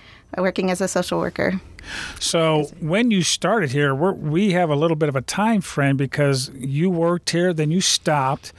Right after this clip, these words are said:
Speaker 2: So you worked here under Eileen Thomas
Speaker 1: Yes.
Speaker 2: when she hired you in about, for about seven years. Is that correct?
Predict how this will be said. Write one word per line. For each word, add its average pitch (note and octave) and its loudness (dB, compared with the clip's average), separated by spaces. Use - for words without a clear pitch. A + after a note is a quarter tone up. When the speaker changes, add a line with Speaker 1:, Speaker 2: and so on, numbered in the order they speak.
Speaker 2:
So D3+ 2
you E3+ 4
worked F#3 0
here E3+ 2
under D3+ 2
Eileen D#3+ 2
Thomas D#3 0
Speaker 1:
Yes. - -8
Speaker 2:
when D3 0
she E3 0
hired D3 0
you D3+ 2
in D#3 2
about, C#3+ 2
for C3+ 0
about C#3 0
seven D3 2
years. C#3 2
Is C3+ -2
that C3+ -2
correct? D3+ -2